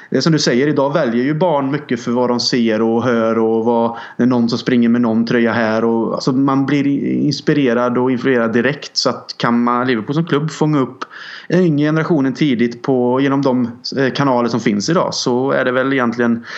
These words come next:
bara positivt det också. Och sen får vi föräldrar sen, och det vet du säkert själv sen, Fredrik, när du blir där, då får vi ta vårt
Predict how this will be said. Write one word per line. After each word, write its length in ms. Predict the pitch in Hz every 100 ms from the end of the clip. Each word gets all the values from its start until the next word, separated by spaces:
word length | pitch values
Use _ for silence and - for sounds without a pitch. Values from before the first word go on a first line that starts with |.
| - - - - _
bara 320 | 127 147 127 127
positivt 460 | 123 - - 123
det 60 | 123
också. 240 | 117 156
Och 80 | 156
sen 180 | 180 165
får 140 | 175
vi 280 | 165 156 139
föräldrar 580 | 107 165 139 120 120 143
sen, 260 | 151 123
och 60 | 127
det 80 | 135
vet 140 | 135
du 60 | 127
säkert 240 | 123 -
själv 200 | - 104
sen, 220 | 101 104
Fredrik, 200 | 95 104
när 100 | 117
du 80 | 113
blir 180 | 113 113
där, 160 | 110 113
då 60 |
får 120 | 123 156
vi 200 | 156 156
ta 200 | 165 143
vårt 180 | 135